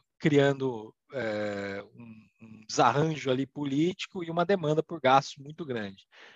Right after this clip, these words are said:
E com isso você aumentou o risco fiscal no Brasil, é, dificultando aí que, é, o, uma apreciação do câmbio diante dessa alta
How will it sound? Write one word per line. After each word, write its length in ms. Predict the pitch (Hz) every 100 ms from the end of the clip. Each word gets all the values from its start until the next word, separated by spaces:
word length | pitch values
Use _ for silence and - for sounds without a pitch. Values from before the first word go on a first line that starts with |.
| - 117
E 160 | 113
com 180 | - 127
isso 360 | 123 131 - 143
você 200 | 147 160
aumentou 420 | 151 160 - 131
o 40 |
risco 240 | 139 - -
fiscal 340 | 156 - 135
no 80 | 139
Brasil, 540 | 160 160 131 135 165 _ - - _
é, 340 | 135 127 123 120
dificultando 920 | - - 180 180 - 156 180 170 147
aí 320 | 131 131 143
que, 720 | - 165 151 147 131 123 110 110
é, 300 | 113 110 123
o, 300 | 131 131 123
uma 160 | 127
apreciação 560 | 131 139 135 139 - 143
do 80 | 143
câmbio 320 | - 147 160
diante 360 | - 165 175 -
dessa 280 | 165 - 185
alta 520 | 160 160 - 175